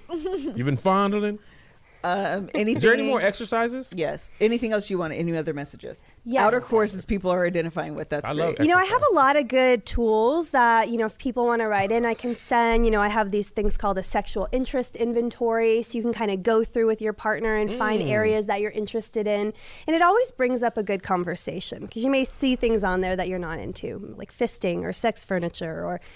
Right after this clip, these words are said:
Speaker 3: B D S and M, but it brings in a conversation about sex and also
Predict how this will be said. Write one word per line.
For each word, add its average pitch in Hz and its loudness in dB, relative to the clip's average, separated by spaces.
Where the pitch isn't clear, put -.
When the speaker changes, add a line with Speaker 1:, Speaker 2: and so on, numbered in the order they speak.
Speaker 3:
B 285 4
D 277 4
S 240 2
and 226 0
M, 190 -2
but 196 -6
it 196 -6
brings 262 0
in 233 2
a 240 0
conversation 190 -4
about 175 -6
sex - -4
and 349 0
also 440 4